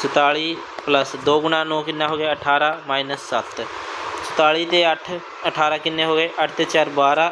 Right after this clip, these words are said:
ਇੱਕ, ਪੰਜ ਤੇ ਇੱਕ ਛੇ, ਬਾਹਠ ਮਾਈਨਸ ਸਤਾ-, ਸੱਤ ਕਿੰਨੇ ਹੋ ਗਏ?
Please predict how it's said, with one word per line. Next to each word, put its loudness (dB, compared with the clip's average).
ਇੱਕ, -4
ਪੰਜ -2
ਤੇ -2
ਇੱਕ -4
ਛੇ, 0
ਬਾਹਠ 2
ਮਾਈਨਸ -4
ਸਤਾ-, 0
ਸੱਤ 0
ਕਿੰਨੇ 2
ਹੋ 2
ਗਏ? 2